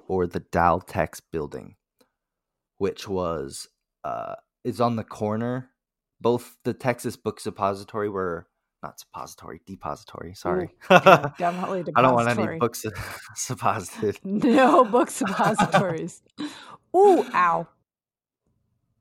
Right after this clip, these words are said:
Speaker 1: So the Texas Book Depos-, Depository and the Dow Tex Building are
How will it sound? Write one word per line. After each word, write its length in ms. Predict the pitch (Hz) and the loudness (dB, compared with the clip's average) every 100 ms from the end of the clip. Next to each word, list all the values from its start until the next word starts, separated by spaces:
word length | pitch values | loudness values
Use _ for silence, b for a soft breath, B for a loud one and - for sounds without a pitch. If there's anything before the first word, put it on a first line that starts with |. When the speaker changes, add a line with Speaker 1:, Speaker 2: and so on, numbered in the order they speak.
| _ _ | _ _
Speaker 1:
So 640 | - 127 101 95 92 - _ _ _ | -6 -2 -2 -2 -6 -10 _ _ _
the 400 | - 95 87 76 - | -8 -6 -6 -8 -10
Texas 320 | 135 139 131 | -10 -10 -12
Book 280 | 127 113 - | -12 -12 -12
Depos-, 360 | - - 92 87 _ - | -18 -12 -10 -10 _ -14
Depository 680 | 95 113 110 104 - 90 | -8 -4 -6 -6 -12 -12
and 160 | - - | -12 -16
the 100 | - _ _ _ _ _ - | -20 _ _ _ _ _ -4
Dow 260 | 101 104 | -2 -2
Tex 320 | 104 - 107 - | -4 -12 -14 -12
Building 500 | 95 85 87 82 73 - | -10 -8 -10 -14 -18 -14
are 400 | 82 78 65 | -12 -12 -14